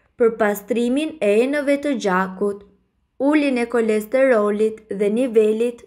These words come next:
të kolesterolit. Përbërësit janë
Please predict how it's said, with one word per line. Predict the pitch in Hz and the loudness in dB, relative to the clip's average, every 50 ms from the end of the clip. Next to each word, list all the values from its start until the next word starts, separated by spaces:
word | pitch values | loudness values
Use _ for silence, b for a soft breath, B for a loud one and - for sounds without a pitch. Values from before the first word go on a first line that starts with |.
| _ | _
të | _ - 311 311 | _ -8 -8 -4
kolesterolit. | 311 277 240 220 214 208 214 208 - - 269 269 262 220 196 196 196 202 202 214 214 214 - - _ _ _ _ _ _ _ _ _ _ _ _ _ _ _ _ _ _ _ _ _ _ _ | -2 0 0 0 0 -2 -4 -4 -4 0 0 2 2 2 2 2 0 0 0 -2 -4 -4 -8 -14 _ _ _ _ _ _ _ _ _ _ _ _ _ _ _ _ _ _ _ _ _ _ _
Përbërësit | 240 233 233 214 208 262 294 320 330 320 - 330 320 320 - | 2 2 2 4 2 2 2 2 0 -2 -4 -6 -6 -6 -6
janë | 233 226 196 190 190 190 196 | -4 -4 -2 -2 -4 -6 -8